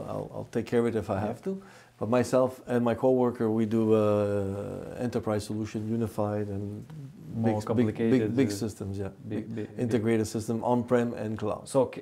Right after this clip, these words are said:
Speaker 2: and if we, if we, uh, will come back to re-, a question about revenue, so you
Speaker 1: Mm-hmm.
Speaker 2: see it's like fifty fifty in your revenue, or it's like, uh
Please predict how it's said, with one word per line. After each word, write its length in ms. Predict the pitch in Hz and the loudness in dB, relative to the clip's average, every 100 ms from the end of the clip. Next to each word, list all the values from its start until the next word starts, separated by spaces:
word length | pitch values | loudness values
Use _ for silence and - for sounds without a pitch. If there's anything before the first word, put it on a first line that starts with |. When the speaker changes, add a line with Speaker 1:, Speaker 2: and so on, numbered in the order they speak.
| - | -4
Speaker 2:
and 220 | 127 113 - - | -4 -4 -10 -6
if 260 | 135 131 123 | -4 -4 -2
we, 100 | 113 113 | -2 0
if 100 | 120 | -4
we, 140 | 120 113 | -2 0
uh, 340 | 107 101 101 101 101 107 107 | 2 0 -4 -6 -6 -4 -4
will 120 | 104 | -4
come 220 | 104 98 | -6 -6
back 240 | 101 98 - - - | -4 -6 -8 -16 -12
to 440 | - 104 98 98 98 | -6 -4 -4 -6 -4
re-, 340 | 110 107 - 104 | 0 0 0 -6
a 20 | |
question 340 | - 104 - | -4 -6 -4
about 280 | 101 98 95 | -2 -2 0
revenue, 420 | 107 104 101 95 | 0 0 -2 -6
so 220 | - 104 | -8 -2
you 120 | 104 113 | 0 -2
Speaker 1:
Mm-hmm. 20 | - | -2
Speaker 2:
see 100 | 120 | -4
it's 140 | 113 | -2
like 160 | 101 - | -6 -4
fifty 340 | 131 127 113 | -4 -4 -6
fifty 400 | - 160 160 170 135 | -2 -4 -2 -4 -2
in 80 | 135 | 0
your 120 | 131 127 | 0 0
revenue, 400 | 123 120 117 110 | 0 0 0 -2
or 240 | 110 107 | -2 -2
it's 160 | 104 - | -2 -4
like, 240 | 101 98 - | -4 -4 -10
uh 300 | - 98 | -12 -10